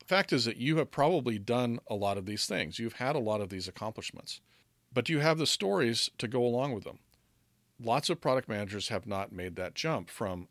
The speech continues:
"I did some things," to, "Let me tell you a story about the time I dot, dot, dot." You know, I have a few episodes about the most basic story structure you can use,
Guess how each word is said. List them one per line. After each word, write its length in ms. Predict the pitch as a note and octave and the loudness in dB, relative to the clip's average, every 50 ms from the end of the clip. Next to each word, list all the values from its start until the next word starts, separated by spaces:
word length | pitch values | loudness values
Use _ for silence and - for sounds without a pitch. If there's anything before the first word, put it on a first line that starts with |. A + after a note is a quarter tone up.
| _ _ | _ _
"I 120 | - F#2+ F#2 | -6 -6 -4
did 220 | F2 A#2 C#3+ F3 | -2 -2 0 0
some 220 | - - D#3 B2 G#2+ | 0 0 0 -2 -2
things," 380 | - G2+ F#2 F2 F2+ F#2 - | -4 -4 -6 -4 -6 -6 -6
to, 320 | - - G#2+ F2+ F2+ - - | -4 -2 -2 -2 -4 -6 -6
"Let 160 | F#2+ G#2 G#2+ | -6 -4 -4
me 100 | G#2 G#2 | -4 -6
tell 200 | - - G2+ F#2+ | -6 -4 -4 -4
you 100 | G2 F2+ | -2 -4
a 60 | F2+ | -4
story 280 | - - - E2+ E2+ F2+ | -6 -6 -6 -6 -6 -6
about 280 | F2+ D#2+ D#2 D2+ - - | -6 -8 -10 -10 -10 -10
the 80 | - | -12
time 400 | - - F2 E2+ E2+ E2+ F2 F2+ | -10 -10 -10 -8 -8 -8 -10 -10
I 380 | E2+ E2 D#2+ D#2+ D#2 D#2+ G2 - _ _ _ _ _ _ _ _ _ _ _ _ - | -10 -10 -10 -10 -10 -10 -12 -16 _ _ _ _ _ _ _ _ _ _ _ _ -8
dot, 180 | D#2+ D#2 - | -8 -8 -8
dot, 180 | - D2 C#2 - | -10 -12 -10 -8
dot." 240 | - G2+ D2 - - _ _ _ _ - - - - _ _ _ _ _ _ _ - | -6 -6 -6 -8 -14 _ _ _ _ -20 -20 -20 -20 _ _ _ _ _ _ _ -6
You 60 | - | 0
know, 100 | A2+ A2 | 4 6
I 80 | A2+ A#2+ | 6 6
have 120 | B2 A2+ | 6 6
a 40 | A2 | 2
few 260 | - - E3+ E3+ D#3+ | -2 -4 -2 0 2
episodes 460 | D3+ D#3 D#3+ D#3 - - A#2+ A#2 G#2+ | 2 2 0 0 2 2 2 2 0
about 260 | A#2 G2+ A2 G#2 - - | 0 0 0 0 0 0
the 80 | G#2 | -2
most 300 | G2+ A2 A#2 G#2+ - - | -2 -2 -2 -2 -4 -4
basic 380 | - G#2+ A#2+ B2 - - A2 - | -2 -2 0 0 -2 -2 -2 -4
story 320 | - - - B2+ C3+ C#3 | -4 -2 0 2 2 2
structure 400 | B2+ - - G2+ F#2 - - G#2+ | 2 0 0 -2 -2 -2 -4 -4
you 160 | F#2+ F2+ F2+ | -4 -4 -6
can 140 | - - G2 | -6 -8 -10
use, 400 | D#2+ C#2 C2 C#2 A2+ D#3+ - - | -10 -8 -8 -8 -6 -6 -6 -8